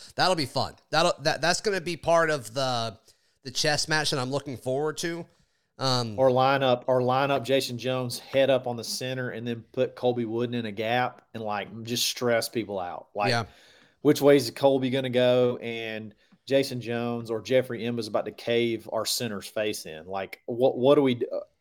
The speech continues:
Speaker 2: You know what I mean? Like, putting the offensive linemen in stress, 'cause normally they're like, "Okay, I know where to go. We're gonna block him. We're gonna block."
Speaker 1: Mm-hmm.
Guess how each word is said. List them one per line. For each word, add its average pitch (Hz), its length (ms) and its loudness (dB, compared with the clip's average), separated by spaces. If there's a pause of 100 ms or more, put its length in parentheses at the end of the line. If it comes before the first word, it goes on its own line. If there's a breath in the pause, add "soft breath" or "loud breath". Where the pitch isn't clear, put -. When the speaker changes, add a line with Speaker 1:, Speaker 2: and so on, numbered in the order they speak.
(960)
Speaker 2:
You 185 140 2
know 196 80 10
what 185 100 8
I 180 40 2
mean? 190 160 0
Like, 135 240 2
putting 165 380 4
the 131 80 -2
offensive 147 500 4
linemen 135 280 0
in 110 80 -6
stress, 123 300 0
'cause 120 140 -6
normally 156 340 0
they're 131 140 4
like, 123 200 4
"Okay, 135 240 0
I 120 100 4
know 131 180 -4
where 135 100 0
to 127 60 -2
go. 139 240 2
We're 127 120 -2
gonna 120 160 -4
block 117 320 0
him. 139 200 -6
We're 120 80 -8
gonna 120 120 -8
block." 127 120 -6
Speaker 1:
Mm-hmm. 123 180 -10